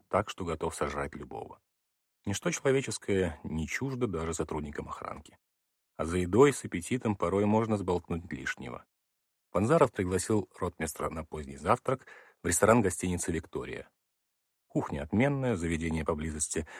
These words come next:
далеко ходить не надо. Усевшись за столик, Ванзаров наблюдал, какое действие оказывает жандармский мундир ротмистра. Официанты перестали беспорядочно бегать по залу,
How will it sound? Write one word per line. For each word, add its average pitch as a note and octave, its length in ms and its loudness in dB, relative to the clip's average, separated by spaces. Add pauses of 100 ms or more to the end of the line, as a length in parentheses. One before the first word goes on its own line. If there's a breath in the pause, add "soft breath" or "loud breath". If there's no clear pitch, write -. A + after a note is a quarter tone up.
(180 loud breath)
далеко D#2+ 360 0
ходить D#2 420 -2
не E2 180 -6
надо. - 400 -8 (800)
Усевшись C#3+ 420 4
за G#2+ 120 4
столик, D#3 380 2
Ванзаров G2+ 520 6
наблюдал, F2+ 500 2 (160)
какое F#2+ 380 0
действие G2+ 540 2
оказывает E2+ 520 -2
жандармский D2+ 680 -4
мундир D#2+ 500 -4
ротмистра. - 680 -6 (680)
Официанты F2 540 0
перестали D#2+ 480 -4
беспорядочно D2 600 -8
бегать - 300 -14
по - 120 -14
залу, F#2 340 -2